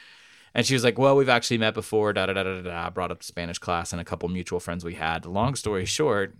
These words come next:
since I'm gonna be divorced after this one goes to air, um, two thousand seven L S U Ole Miss. So that was one of the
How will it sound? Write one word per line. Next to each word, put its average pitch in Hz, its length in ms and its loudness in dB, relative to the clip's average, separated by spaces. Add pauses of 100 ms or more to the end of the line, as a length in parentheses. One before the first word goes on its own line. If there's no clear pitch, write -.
(120)
since - 240 -12
I'm 90 80 -6
gonna 87 140 -6
be 92 120 -2
divorced 107 440 0
after 82 160 -8
this 87 180 -8
one 90 100 -8
goes 90 200 -8
to - 180 -8
air, 110 320 0 (460)
um, 90 500 -2 (120)
two 127 120 -2
thousand 117 340 2
seven 117 1120 2 (460)
L 107 160 2
S - 240 0
U 110 180 -2
Ole 98 140 2
Miss. 98 500 -6
So - 160 -2
that 113 100 6
was 110 140 4
one 104 80 4
of 98 60 0
the 90 120 0